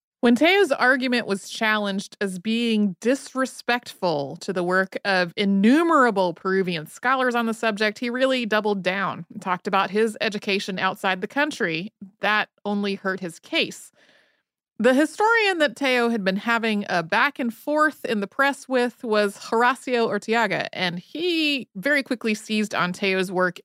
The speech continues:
outside of Peru to characterize him as out of touch with Peruvian scholarship and snooty, and not really as well educated as he believed himself to be.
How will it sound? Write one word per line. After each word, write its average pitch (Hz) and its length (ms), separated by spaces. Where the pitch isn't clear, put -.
outside 220 640
of 220 160
Peru 202 580
to 247 80
characterize 320 680
him 277 120
as 262 160
out 220 180
of 233 80
touch 226 240
with 220 160
Peruvian 214 540
scholarship 196 720
and 240 220
snooty, 247 800
and 214 180
not 240 240
really 226 360
as 196 160
well 190 220
educated 185 480
as 170 140
he 185 60
believed 208 640
himself 185 600
to 175 120
be. 135 300